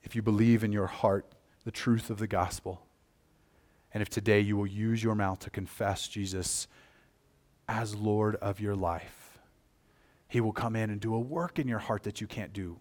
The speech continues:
on your own. And this is a moment for you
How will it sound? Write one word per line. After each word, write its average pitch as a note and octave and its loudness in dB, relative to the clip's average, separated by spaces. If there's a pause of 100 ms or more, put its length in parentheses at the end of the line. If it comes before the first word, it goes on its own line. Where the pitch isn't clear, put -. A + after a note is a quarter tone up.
on F#2 -10
your F2+ -10
own. E2 -12 (1900)
And A2+ -2
this A#2+ 2
is A2 0
a A2 2
moment G2+ 0
for F#2+ -4
you F2 -4